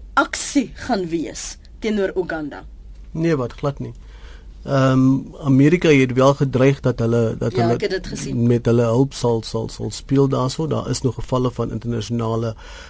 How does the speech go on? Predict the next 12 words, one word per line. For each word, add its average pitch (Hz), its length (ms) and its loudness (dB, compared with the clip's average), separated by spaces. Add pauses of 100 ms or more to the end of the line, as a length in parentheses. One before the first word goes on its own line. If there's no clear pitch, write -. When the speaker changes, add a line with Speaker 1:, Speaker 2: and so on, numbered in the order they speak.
(180)
Speaker 2:
eh, 113 180 -4
hulporganisasies 143 920 2
wat 151 160 0
ook 151 120 -2
begin 147 280 0
dreig 139 300 0
om 135 160 2
hulle, 131 220 2 (100)
eh, 120 240 -4
hulp 117 260 -4
te - 80 -4
onttrek. 139 480 -4